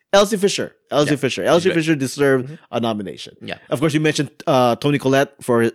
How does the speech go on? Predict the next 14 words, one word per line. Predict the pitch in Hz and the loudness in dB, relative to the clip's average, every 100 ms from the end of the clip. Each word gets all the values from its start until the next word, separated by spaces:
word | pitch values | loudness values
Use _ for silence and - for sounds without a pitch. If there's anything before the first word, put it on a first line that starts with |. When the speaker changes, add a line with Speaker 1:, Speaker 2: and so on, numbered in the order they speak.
| - - _ | -6 -20 _
Speaker 1:
for, | - 123 117 117 | 0 2 4 4
uh, | 113 110 110 | 4 2 2
Hereditary. | 131 139 135 135 139 | 2 2 2 2 0
Speaker 2:
Yeah. | 123 - - - - | -2 -12 -20 -12 -2
Speaker 1:
Uh, | |
Nicole | 156 160 196 | 0 4 2
Kidman | 196 190 190 | 2 0 0
was | 123 - | -2 0
actually | 139 147 143 | 0 0 -2
really | 127 135 165 151 | 0 2 4 4
good | 147 | 0
in | 131 | -2
Destroyer. | 123 - 127 135 151 | -4 0 2 2 0
Speaker 2:
Mm-hmm. | 135 | -6